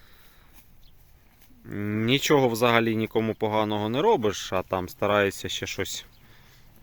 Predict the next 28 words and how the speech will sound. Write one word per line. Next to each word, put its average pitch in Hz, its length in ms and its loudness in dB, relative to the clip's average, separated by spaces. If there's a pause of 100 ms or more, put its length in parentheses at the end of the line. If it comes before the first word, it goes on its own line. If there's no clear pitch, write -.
(300)
порадити, 113 580 2
підсказати, 101 720 -2
те, 107 140 0
що - 180 -2
розумієш 95 640 -6
сам. 87 380 -10 (140)
І - 80 -12 (480)
якби 98 500 -6
нічого 95 440 -6
поганого. 87 680 -8
А 120 200 -8
люди 151 360 -6
чомусь 123 680 -8 (2250)
проявляють 120 640 4
свою 117 260 0
ненависть. 90 440 -6
Понятно, 214 380 0
що 117 340 0 (120)
всі - 220 -2
ми 120 140 2
люди, 147 480 0 (120)
нам 117 260 0
хтось 117 260 0
подобається, 104 760 -2
хтось - 380 -8
ні. 190 280 0
Ну, 113 140 -2
зазвичай 104 800 0